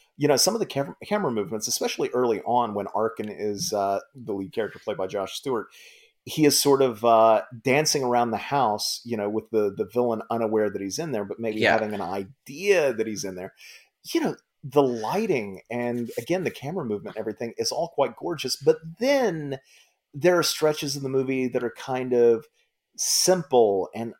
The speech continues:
Speaker 1: ugly and kind of representative of all of the worst of, like, mid-aughts post-Saw torture porn, you know?
Speaker 2: Oh, yeah.
Speaker 1: And so it's, it's a, it's a kind of a mixed bag visually, this movie, but it still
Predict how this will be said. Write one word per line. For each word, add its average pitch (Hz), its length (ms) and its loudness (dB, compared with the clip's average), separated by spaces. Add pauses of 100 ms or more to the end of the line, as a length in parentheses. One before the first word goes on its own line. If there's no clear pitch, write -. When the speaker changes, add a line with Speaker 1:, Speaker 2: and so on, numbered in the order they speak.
(160)
Speaker 1:
ugly 117 800 0
and 117 180 -8
kind 147 220 -6
of 127 80 -10
representative 117 920 0
of 110 240 0 (200)
all 120 300 4
of 117 160 -4
the 110 80 0
worst 104 720 -4
of, 92 200 -8
like, 98 320 -4 (280)
mid-aughts 107 1040 2
post-Saw 104 800 -4
torture 98 380 -4
porn, 76 420 -16
you 98 120 -12
know? 113 320 -2
Speaker 2:
Oh, 104 140 6
yeah. 107 160 4
Speaker 1:
And 131 120 -4 (340)
so 240 200 4
it's, 240 220 -2
it's 233 220 0
a, 226 200 6
it's 220 180 -2
a 226 100 -2
kind - 260 -8
of 320 80 0
a 226 60 2
mixed 156 680 -4
bag 113 500 -2 (140)
visually, 110 600 -4
this 98 280 -8
movie, 113 220 -4
but 135 220 0
it 165 120 -6
still 233 280 -4